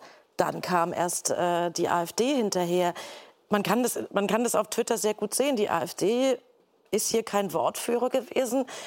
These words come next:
Ähm, der Wort-, die, der Wortführer war die C D U. Und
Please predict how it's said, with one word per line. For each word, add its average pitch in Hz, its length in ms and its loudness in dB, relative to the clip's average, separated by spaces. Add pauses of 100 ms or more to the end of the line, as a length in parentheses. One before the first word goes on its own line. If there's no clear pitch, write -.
(140)
Ähm, 208 280 2
der 190 180 0
Wort-, 185 360 -2
die, 208 180 2
der 196 200 0
Wortführer 185 480 0
war 180 100 0
die 180 120 -2
C - 180 -2
D 185 140 -2
U. 277 200 2 (380)
Und 226 220 0